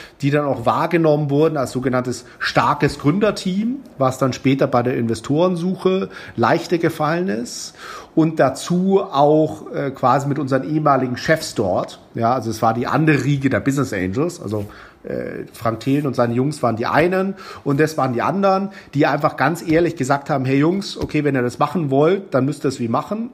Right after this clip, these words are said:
aber A, hier kriegt ihr ein Jahr unbezahlten Urlaub, könnt bei uns das Büro, äh,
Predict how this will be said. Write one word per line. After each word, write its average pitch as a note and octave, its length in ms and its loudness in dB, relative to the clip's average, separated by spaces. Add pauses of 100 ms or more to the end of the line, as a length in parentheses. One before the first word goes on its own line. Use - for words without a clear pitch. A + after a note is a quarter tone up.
aber B2 280 0
A, D#3 320 2 (180)
hier F3 180 2
kriegt E3+ 220 -6
ihr C3 80 2
ein C#3 160 0
Jahr D3+ 160 2
unbezahlten C#3 560 -2
Urlaub, F3+ 340 2
könnt D3 180 -4
bei C#3 80 0
uns B2+ 120 -2
das B2+ 120 -8
Büro, D#3+ 500 0 (180)
äh, B2+ 220 0